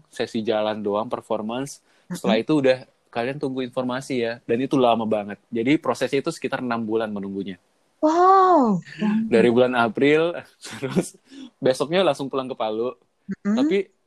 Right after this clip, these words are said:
Speaker 1: beberapa minggu kemudian ada telepon lagi, "Eh, Mas, kita ada sesi bahasa Inggris. Mas lolos untuk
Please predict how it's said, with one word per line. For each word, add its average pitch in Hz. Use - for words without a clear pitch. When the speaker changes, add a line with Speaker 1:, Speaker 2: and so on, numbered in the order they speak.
Speaker 1:
beberapa 123
minggu 127
kemudian 127
ada 156
telepon 151
lagi, 160
"Eh, 110
Mas, 151
kita 151
ada 123
sesi 120
bahasa 113
Inggris. 117
Mas 117
lolos 107
untuk 110